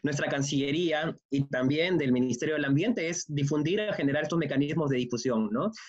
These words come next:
En el último tiempo, yo particularmente comparto la visión de, de algún congresista que dijo que no es posible que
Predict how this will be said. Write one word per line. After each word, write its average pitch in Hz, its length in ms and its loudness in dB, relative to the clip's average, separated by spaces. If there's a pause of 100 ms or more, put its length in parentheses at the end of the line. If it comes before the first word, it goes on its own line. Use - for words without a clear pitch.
(120)
En 139 80 -2
el 147 80 0
último 175 360 0
tiempo, 196 300 0
yo 165 140 0
particularmente 156 1120 0
comparto 143 360 0
la 147 120 0
visión 165 400 0
de, 139 180 2
de 139 100 0
algún 151 280 0
congresista 160 520 0
que 143 120 2
dijo 151 260 0
que 143 140 -2
no 160 80 0
es 170 80 -4
posible 170 520 -2
que 165 280 -4